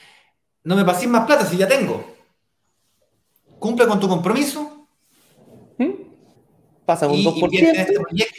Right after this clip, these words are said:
Speaker 1: y, y paga
Speaker 2: Claro.
Speaker 1: y sácalo y, y, y pórtate bien. Hagamos
Speaker 2: Claro.
Speaker 1: negocio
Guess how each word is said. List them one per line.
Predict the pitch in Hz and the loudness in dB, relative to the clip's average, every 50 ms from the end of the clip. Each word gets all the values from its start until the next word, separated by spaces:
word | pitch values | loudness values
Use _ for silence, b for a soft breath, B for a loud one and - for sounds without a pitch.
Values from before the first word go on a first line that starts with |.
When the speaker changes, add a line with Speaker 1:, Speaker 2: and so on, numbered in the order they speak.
| - 196 | -4 -4
Speaker 1:
y, | 190 165 | -4 -4
y | 156 143 | -4 -2
paga | 190 196 214 214 202 | 2 2 4 4 4
Speaker 2:
Claro. | 180 170 165 | 4 2 0
Speaker 1:
y | 165 | -2
sácalo | - - 214 214 214 202 196 190 190 190 190 | 0 0 0 0 0 0 0 2 2 2 2
y, | 180 | 2
y, | 165 156 156 151 143 147 143 - - - - 143 139 135 90 127 120 - - | 0 -2 -4 -6 -8 -8 -10 -10 -12 -14 -14 -16 -16 -16 -16 -16 -16 -14 -14
y | 139 | -10
pórtate | 135 151 165 160 170 165 151 131 | -6 -6 -4 -2 -2 0 0 0
bien. | 110 95 87 82 - - - - | 0 -2 -4 -6 -12 -18 -12 -8
Hagamos | 117 127 151 160 165 160 | -4 -2 0 0 0 0
Speaker 2:
Claro. | 160 160 - | 0 2 2
Speaker 1:
negocio | 185 185 180 - 180 180 165 175 - | 2 2 2 0 0 0 0 -2 -4